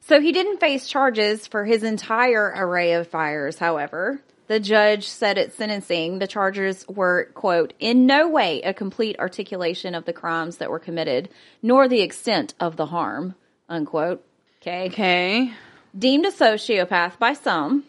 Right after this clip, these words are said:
Speaker 1: Thomas seemed eager to brag about his crimes, which is why the public knows the true extent of the fires.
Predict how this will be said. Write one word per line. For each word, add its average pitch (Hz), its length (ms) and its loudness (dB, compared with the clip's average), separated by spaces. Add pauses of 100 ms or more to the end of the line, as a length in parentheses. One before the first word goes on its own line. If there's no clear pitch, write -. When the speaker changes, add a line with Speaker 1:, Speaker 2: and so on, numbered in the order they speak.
(140)
Speaker 1:
Thomas 233 440 2
seemed 202 440 -4 (100)
eager 311 400 2
to 269 160 -2
brag 233 320 2
about 175 260 0
his 175 180 -4
crimes, 165 600 -4
which 254 200 -4
is 277 160 -2
why 233 340 2
the 349 100 -4
public 269 420 0
knows 220 420 2
the 208 120 -6
true 370 420 0
extent 220 600 0
of 208 240 4
the 202 80 -2
fires. 156 840 -2